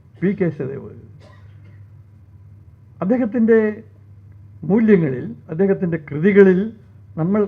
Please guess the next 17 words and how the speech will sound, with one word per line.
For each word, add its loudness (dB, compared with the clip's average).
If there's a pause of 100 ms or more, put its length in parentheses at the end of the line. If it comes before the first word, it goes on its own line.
(100)
കാണേണ്ടത് 0 (260)
ഒരു 2
പുതിയ 0
ലോകത്തെ 2
വിഭാവന -2
ചെയ്യുകയായിരുന്നു. -14 (2000)
അദ്ദേഹത്തിൻ്റെ -4 (500)
കഥകളടങ്ങിയ -4
സിനിമകൾ -4
വന്നപ്പോഴൊക്കെ -6 (100)
നമ്മൾ -6
രോമാഞ്ചം -2
കൊണ്ട് -8
നിന്നു -10
പോയിട്ടുണ്ട്. -16 (580)
അപ്പോൾ -2
ഈ -2